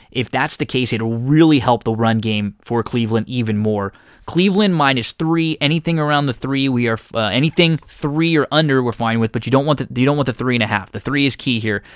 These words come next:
in this one with the Browns. We move to Tampa. So Tampa is six and three overall. They just got their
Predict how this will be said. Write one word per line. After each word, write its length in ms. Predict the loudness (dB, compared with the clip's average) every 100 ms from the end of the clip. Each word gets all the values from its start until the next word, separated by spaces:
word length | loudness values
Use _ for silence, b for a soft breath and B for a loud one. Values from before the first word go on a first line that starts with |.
| B -2
in 80 |
this 160 | 0 0
one 180 | -2 -4 -10 _ _ _ _ -8
with 180 | -4 -4
the 80 | -4
Browns. 480 | -2 -2 -4 -6 -10 B B B
We 120 | 2
move 260 | 4 4 4
to 260 | 2 2 2 b _
Tampa. 580 | -4 0 0 0 -12 -18 _ _ _ _ _ _ _ _ _ _ _ _ _ _ _ _ _ _
So 260 | -2 0
Tampa 800 | 0 _ -4 2 2 4 4 4 2
is 580 | 0 2 2 2 0 -2
six 380 | -4 -4 -4 -2
and 160 | -4 -2
three 220 | -2 0
overall. 440 | -2 0 0 0
They 200 | 0 -2
just 320 | 0 -2 -2
got 240 | -6 -8 -8
their 200 | -8